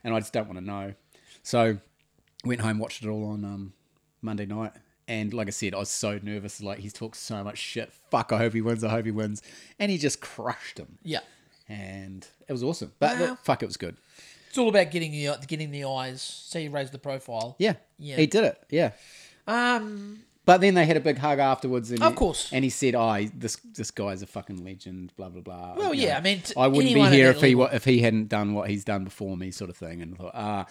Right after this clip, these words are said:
Speaker 1: that was nice to see." Like after a U F C fight, when you, all the shit talk, you know, disappears, and people are like, you know, "That was just hype it, hype it up."
Speaker 2: Yeah, and, yeah, and, and the, the pressure valve has been released at that point.
Speaker 1: Yeah.
Speaker 2: Yeah.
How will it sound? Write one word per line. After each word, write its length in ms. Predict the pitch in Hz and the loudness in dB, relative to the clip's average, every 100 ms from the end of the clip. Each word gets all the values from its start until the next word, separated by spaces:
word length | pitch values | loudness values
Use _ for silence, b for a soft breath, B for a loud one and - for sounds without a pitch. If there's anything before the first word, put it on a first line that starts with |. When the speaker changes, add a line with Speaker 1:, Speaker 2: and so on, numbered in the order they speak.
| b b - | b b -2
Speaker 1:
that 160 | 123 | -2
was 280 | 120 104 - | -2 -4 -8
nice 520 | 135 135 147 143 - | -8 0 4 6 4
to 120 | - 123 | -2 -6
see." 580 | - 131 120 120 113 b b b b b b b b b b | -2 2 2 2 -2 b b b b b b b b b b
Like 240 | 254 226 | 4 6
after 200 | 170 - | 4 2
a 40 | 135 | 0
U 140 | 131 | 2
F 80 | 127 | 0
C 180 | - 123 | 0 -4
fight, 320 | - 123 117 | 0 0 0
when 160 | 120 117 | -2 -4
you, 80 | 117 | -4
all 160 | 127 | -4
the 80 | 113 | -4
shit 260 | - 127 - _ _ | -4 -8 -10 _ _
talk, 260 | - 113 107 - | -6 -6 -6 -12
you 120 | 143 | -10
know, 160 | 98 95 - | -10 -12 -12
disappears, 560 | 113 110 113 101 98 | -10 -10 -6 -4 -4
and 160 | 101 95 _ - - | -6 -10 _ -20 -18
people 180 | 104 98 | -16 -12
are 20 | 95 | -12
like, 80 | |
you 80 | 143 | -10
know, 80 | 87 | -12
"That 140 | 113 - | -16 -18
was 100 | - | -20
just 220 | - - _ _ _ _ _ _ _ _ _ _ _ 190 - | -20 -20 _ _ _ _ _ _ _ _ _ _ _ -20 -16
hype 320 | - 147 - | -8 -8 -8
it, 60 | - _ | -20 _
hype 180 | 202 - | -8 -8
it 60 | 202 | -10
up." 160 | - - | -14 -4
Speaker 2:
Yeah, 240 | 311 127 - _ - | -2 -2 -8 _ -4
and, 240 | 247 226 - - | -2 -2 -6 -4
yeah, 240 | 220 - - - | -2 -4 -8 -4
and, 220 | 196 196 | -2 -2
and 280 | 202 196 185 | -4 -4 -4
the, 120 | 170 | -4
the 120 | 170 165 | -6 -8
pressure 380 | - 196 185 | -6 -6 -4
valve 260 | 156 156 139 | -2 -2 -2
has 100 | 139 | -6
been 200 | 147 135 | -10 -10
released 300 | 127 127 - | -10 -10 -12
at 60 | 90 | -16
that 160 | - | -12
point. 220 | - 339 - _ _ | -6 -6 -6 _ _
Speaker 1:
Yeah. 120 | 117 | -16
Speaker 2:
Yeah. 80 | - | -16